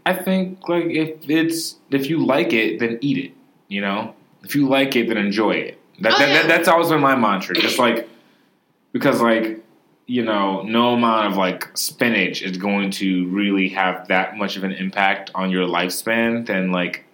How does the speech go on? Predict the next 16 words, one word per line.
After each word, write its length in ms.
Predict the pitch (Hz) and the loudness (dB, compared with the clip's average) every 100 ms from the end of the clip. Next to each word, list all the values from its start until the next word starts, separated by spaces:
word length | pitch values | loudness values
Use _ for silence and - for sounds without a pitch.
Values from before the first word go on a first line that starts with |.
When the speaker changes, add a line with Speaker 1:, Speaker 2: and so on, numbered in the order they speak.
| _ _ _ _ _ _ _ _ _ - | _ _ _ _ _ _ _ _ _ 2
Speaker 1:
and 80 | |
this 160 | 165 190 | 2 4
is 80 | 220 | 4
all 160 | 220 | 4
in 80 | 185 | 4
moderation, 540 | 170 165 139 139 135 113 | 4 4 4 4 2 2
by 140 | 98 | 2
the 100 | 92 | 4
way, 240 | 90 85 - 147 | 2 0 -4 -2
but, 80 | 151 | 2
Speaker 2:
Mm-hmm. 100 | 143 | 4
Speaker 1:
like, 120 | 143 | 4
no 120 | 185 | 4
amount 240 | 208 185 165 | 4 4 4
of, 80 | |
like, 240 | 151 123 | 2 0